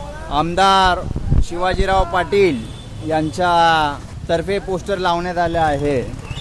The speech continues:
फडणवीस सरकारने यंदाचा हा राज्य महोत्सव, गणेशोत्सव राज्य महोत्सव डिक्लेअर केलेला आहे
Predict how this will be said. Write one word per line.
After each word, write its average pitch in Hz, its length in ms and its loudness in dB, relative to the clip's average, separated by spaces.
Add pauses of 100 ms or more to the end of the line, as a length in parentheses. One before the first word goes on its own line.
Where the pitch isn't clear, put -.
(140)
फडणवीस 190 420 6
सरकारने 208 520 6
यंदाचा 202 500 6
हा 202 340 12
राज्य 185 320 8
महोत्सव, 202 560 6 (260)
गणेशोत्सव 185 540 6
राज्य 185 280 10
महोत्सव 202 380 2
डिक्लेअर 185 420 6
केलेला 175 340 6
आहे 151 360 8